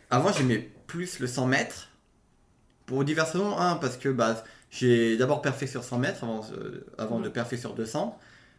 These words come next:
Speaker 1: Parce qu'il a fallu que j'ac-, euh, que j'accumule l'expérience, mais, euh, des courses et, euh, et surtout être capable, euh, d'encaisser des deux cents mètres à, à fond du début jusqu'à la fin, ce qui n'était pas le cas avant.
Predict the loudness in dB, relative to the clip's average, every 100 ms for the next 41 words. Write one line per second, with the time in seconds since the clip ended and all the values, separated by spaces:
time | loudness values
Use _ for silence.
0 | _ -18 -2 0 2 2 0 0 -2 -2
1 | -2 -4 -4 -4 -4 -4 -2 -2 -2 0
2 | 0 2 2 0 0 2 2 0 -2 -6
3 | -6 -4 -6 -4 0 2 0 -2 -2 -2
4 | -2 -8 -20 -20 _ _ -10 -6 -4 0
5 | 2 2 2 2 2 2 2 0 0 -2
6 | -4 -6 -8 -10 -8 0 0 2 2 4
7 | 2 0 0 0 -2 -2 -2 0 0 -4
8 | -12 -20 _ _ _ _ -4 -4 -2 0
9 | 2 4 4 2 0 0 0 -4 -4 -4
10 | -4 -4 -4 -4 -2 -6 -10